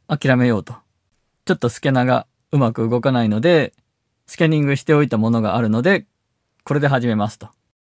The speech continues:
言ってセミナーを続けたんですね。まあ、なんてことない失敗談なんですが、これは後日談があって、漫画家の石川淳さんがそのセミナーに来てたんですね。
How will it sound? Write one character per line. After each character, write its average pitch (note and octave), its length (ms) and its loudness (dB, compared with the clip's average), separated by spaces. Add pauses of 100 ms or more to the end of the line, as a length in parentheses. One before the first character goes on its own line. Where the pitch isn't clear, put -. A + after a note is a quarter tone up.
(220)
言 C3+ 120 -2
っ - 20 -6
て G#3 340 0
セ C#3 200 -2
ミ A#2+ 80 2
ナ G#2+ 180 0
ー - 40 0
を G#2 200 -4 (320)
続 A#2 180 -4
け G#2 100 -4
た G#2 140 -4
ん D#2+ 60 -8
で G2+ 80 -14
す - 80 -8
ね。 B2+ 160 -4 (1200)
ま G#3 180 4
あ、 C3+ 40 2
な C#3+ 180 2
ん D#3+ 100 -2
て E3 140 -4
こ D#3+ 120 -2
と D#3 160 0
な D#3 140 2
い D#3 100 -2
失 - 220 -8 (100)
敗 D#3 240 2
談 B2 280 2
な B2 140 0
ん A#2+ 80 2
で A2 100 -2
す G#2+ 180 -8
が、 C#3 420 2 (560)
こ D3 100 -2
れ D3 60 2
は B2+ 200 2 (180)
後 C#3 120 -2
日 C3 260 -4
談 A2 240 -2
が F#2 140 -4
あ - 40 -4
っ G#2 40 -10 (280)
て、 B2 360 -2 (640)
漫 G#3+ 260 2
画 G#3+ 140 0
家 G#3+ 120 2
の A3+ 260 2 (280)
石 D3+ 220 -2
川 F#3+ 320 -2
淳 D#3+ 320 -2
さ A#2 200 -2
ん G#2 160 -2
が D#3 260 2 (280)
そ - 160 -2
の C3 120 2
セ C3 140 -2
ミ B2+ 140 2
ナ B2 160 2
ー - 20 2
に B2 280 0 (300)
来 - 100 -20
て D#3+ 100 2
た F#2 120 -2
ん E2 80 -6
で G2+ 80 -10
す A2+ 80 -6
ね。 B2 200 -2